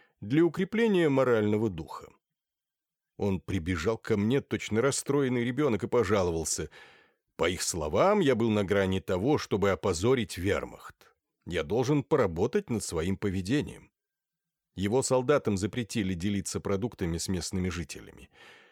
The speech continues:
и теперь они гораздо реже появлялись в деревне. В ноябре, после стычки в Горгопотамосе, гайки закрутили еще туже.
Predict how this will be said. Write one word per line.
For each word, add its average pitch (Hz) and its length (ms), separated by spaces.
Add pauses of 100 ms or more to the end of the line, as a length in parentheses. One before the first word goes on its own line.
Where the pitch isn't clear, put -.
(320)
и 73 80
теперь 156 320
они 156 120
гораздо 131 360
реже 123 260
появлялись 90 640
в 80 80
деревне. 80 520 (960)
В 90 160
ноябре, 135 400
после 101 400
стычки - 560
в 82 140
Горгопотамосе, 95 1040 (500)
гайки 123 500
закрутили 101 640
еще 92 440
туже. - 480